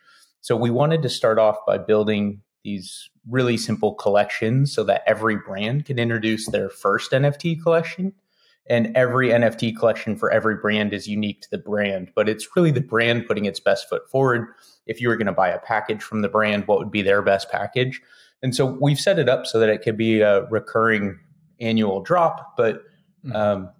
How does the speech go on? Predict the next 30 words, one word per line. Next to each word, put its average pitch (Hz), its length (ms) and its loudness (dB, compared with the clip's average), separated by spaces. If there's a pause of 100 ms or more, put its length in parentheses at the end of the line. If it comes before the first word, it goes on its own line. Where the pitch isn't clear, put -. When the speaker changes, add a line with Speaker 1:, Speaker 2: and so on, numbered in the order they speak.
(140)
Speaker 1:
maybe 131 180 0
I'm 147 120 2
getting 127 240 0
ahead 127 120 4
of 131 60 0
myself, 101 320 0
but 117 140 2
yeah, 139 220 4
it, 117 260 0
it's - 440 -6 (160)
all 139 200 2
Speaker 2:
Uh-oh. 127 80 2
Speaker 1:
of 110 60 2
those 113 260 2
things. 110 480 -2 (1040)
Speaker 2:
Uh, 147 140 0 (180)
yeah, 120 220 0
you, 117 240 -2
you, 113 120 -6
you 113 160 -6
sp-, 117 300 -4
maybe 120 180 0
spill 123 280 2
some 117 180 -2
tea 131 160 -2
for 120 160 -2
us 107 200 0
there. 113 220 2
<laughs> - 560 2
Upcoming, 117 460 -2